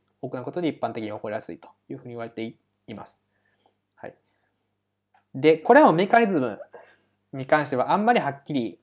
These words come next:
分かっていなくて、まあ、ただ、筋肉が損傷することは一つ、やっぱり影響してくるんじゃないかというふうに考えられて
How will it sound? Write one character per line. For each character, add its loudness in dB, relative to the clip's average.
分 -4
か 0
っ -12
て -10
い -8
な -8
く -20
て、 -14
ま -6
あ、 -10
た 0
だ、 6
筋 -2
肉 0
が 2
損 0
傷 2
す -8
る -4
こ -6
と 2
は 6
一 -4
つ、 -10
や -12
っ -20
ぱ 6
り 2
影 0
響 0
し -12
て -6
く -6
る -4
ん -8
じ -6
ゃ -6
な -6
い -10
か -6
と -6
い -2
う -4
ふ -6
う 0
に -6
考 -10
え -2
ら 0
れ 0
て -4